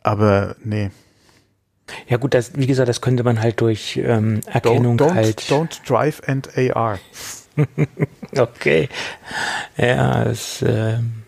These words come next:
Speaker 1: Ich bin ja
Speaker 2: ja.
Speaker 1: schon dafür, dass man beim Fahren das Rauchen verbietet, ja.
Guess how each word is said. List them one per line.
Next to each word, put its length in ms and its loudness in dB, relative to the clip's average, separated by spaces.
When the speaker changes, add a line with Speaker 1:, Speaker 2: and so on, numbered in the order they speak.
Speaker 1:
Ich 160 -4
bin 120 -2
ja 100 2
Speaker 2:
ja. 80 4
Speaker 1:
schon 100 4
dafür, 240 0
dass 160 0
man 180 0
beim 220 0
Fahren 360 -2
das 220 -2
Rauchen 300 0
verbietet, 580 -6
ja. 240 -6